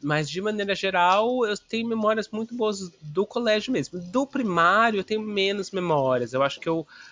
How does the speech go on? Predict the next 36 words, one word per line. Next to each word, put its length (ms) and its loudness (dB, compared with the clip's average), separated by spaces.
apaguei 640 2
algumas 400 0
memórias, 580 2
assim, 460 -6
é, 440 0
do 80 -8
primário. 800 -4
Porque, 800 0
não 300 -2
sei 240 -4
por 160 -6
quê, 240 0
não 100 -4
tem 160 -6
um 100 -2
motivo 320 -6
específico, 840 -8
mas 360 2
eu 80 10
acabei 280 2
apagando, 680 0
talvez, 320 0
um 80 -4
pouco 260 -8
essas 180 -8
memórias 380 -2
mais, 340 -4
mais 300 0
do 80 -10
primário, 460 2
de 60 -18
quando 160 -8
eu 20 -4
era 100 -2
mais 640 4
criança. 800 -4